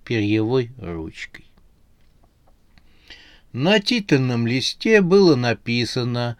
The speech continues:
«Тетрадь заклинаний юного исследователя, точка, пионер Коля Бобров, точка, тысяча девятьсот пятьдесят седьмой год».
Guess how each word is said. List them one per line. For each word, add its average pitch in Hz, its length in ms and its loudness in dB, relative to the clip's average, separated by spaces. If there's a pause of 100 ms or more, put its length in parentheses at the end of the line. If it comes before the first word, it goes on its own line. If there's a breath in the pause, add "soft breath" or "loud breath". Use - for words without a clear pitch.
(440 soft breath)
«Тетрадь 190 600 4
заклинаний 170 1160 2
юного 135 680 0
исследователя, 165 1160 4 (260)
точка, 170 600 0 (320 soft breath)
пионер 190 720 6
Коля 120 320 0
Бобров, 123 560 2 (160)
точка, 170 580 0 (360 soft breath)
тысяча 208 440 0
девятьсот 120 720 -2
пятьдесят 156 540 -4
седьмой 107 420 -6
год». 101 400 -8